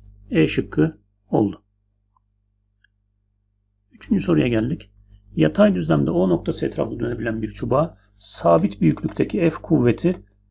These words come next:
sürekli dik olacak biçimde uygulanarak döndürülüyor. F kuvvetinin uygulandığı sürece hangileri artar?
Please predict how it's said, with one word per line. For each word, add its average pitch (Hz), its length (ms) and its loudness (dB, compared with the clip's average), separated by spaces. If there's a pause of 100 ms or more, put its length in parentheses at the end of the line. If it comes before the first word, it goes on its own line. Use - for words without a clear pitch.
(420)
sürekli - 720 0 (560)
dik 175 200 -2
olacak 127 400 2
biçimde 147 360 2
uygulanarak 151 680 2
döndürülüyor. 131 480 2 (420)
F 208 220 2
kuvvetinin 156 440 2
uygulandığı 160 520 6
sürece 131 560 0 (220)
hangileri 170 680 2
artar? 131 420 2